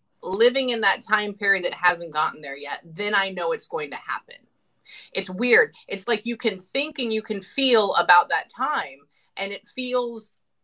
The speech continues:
like the same version of reality that you're having right now. It's very intense. That's the best way I can describe it. So I know that will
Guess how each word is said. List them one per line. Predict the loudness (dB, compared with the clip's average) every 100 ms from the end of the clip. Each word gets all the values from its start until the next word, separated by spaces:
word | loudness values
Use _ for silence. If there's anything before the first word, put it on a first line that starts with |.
| _ -6
like | -4 -4
the | -6
same | -8 -6 -6 -4
version | -4 -4
of | -8
reality | -2 2 2 0 -8
that | -8
you're | -6
having | -4 -6 -6
right | -10 -10
now. | -8 -10
It's | -2
very | 0 2
intense. | -2 -8 -2
That's | -2 -2
the | -4
best | -4 0
way | -2
I |
can | -2
describe | -8 -2 2 2
it. | 2 -2
So | 0
I | 0
know | -2 -4 -4 -2
that | -2 -2
will | -6